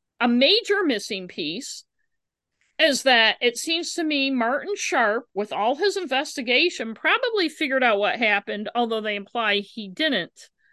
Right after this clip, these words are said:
A better structure for this,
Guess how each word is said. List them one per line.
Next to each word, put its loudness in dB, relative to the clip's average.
A 4
better 2
structure -2
for -4
this, -2